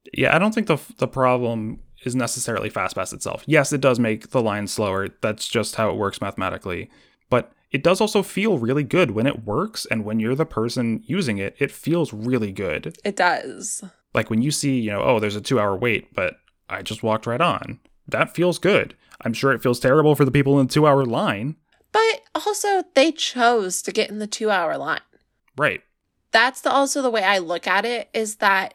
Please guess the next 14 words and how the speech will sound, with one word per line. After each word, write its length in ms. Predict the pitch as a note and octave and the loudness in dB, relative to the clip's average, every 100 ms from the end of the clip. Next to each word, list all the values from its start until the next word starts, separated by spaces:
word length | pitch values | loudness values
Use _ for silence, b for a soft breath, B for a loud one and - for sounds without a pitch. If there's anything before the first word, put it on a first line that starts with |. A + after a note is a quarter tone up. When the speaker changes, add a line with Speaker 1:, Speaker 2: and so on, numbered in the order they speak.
| - | -6
Speaker 2:
if 160 | A3 F#3+ | -4 -4
you 240 | F#3+ B3 | -6 -4
are 120 | C4+ | -4
on 120 | C#4+ | -4
a 80 | C#4+ | -4
long 320 | G#3 F3 F3 | -4 -4 -4
enough 220 | F3 F3+ - | -8 -8 -8
vacation 800 | F3 - E3+ - F#3 G3 G3+ G3+ b b b b _ | -8 -8 -8 -6 -4 -4 -8 -14 b b b b _
and 300 | F#3+ F#3+ F3+ | -2 -2 -4
this 200 | F#3 G3 | -4 -4
ride 360 | F3+ F3 E3 F3 | -2 0 0 -2
matters 400 | E3+ D#3 E3+ - | -4 -4 -4 -6
to 80 | - | -4
you 300 | A3 A#3 | -2 -2